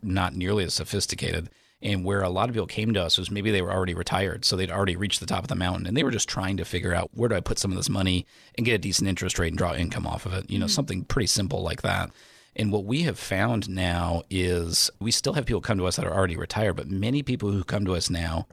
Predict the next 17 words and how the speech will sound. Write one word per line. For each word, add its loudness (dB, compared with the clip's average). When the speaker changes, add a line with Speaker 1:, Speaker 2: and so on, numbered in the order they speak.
Speaker 1:
they 2
are 0
on 0
that 0
trek 2
up 2
the -2
mountain, 0
and 0
they 4
are 0
starting 0
to 0
think 0
about 0
that -2
peak. -4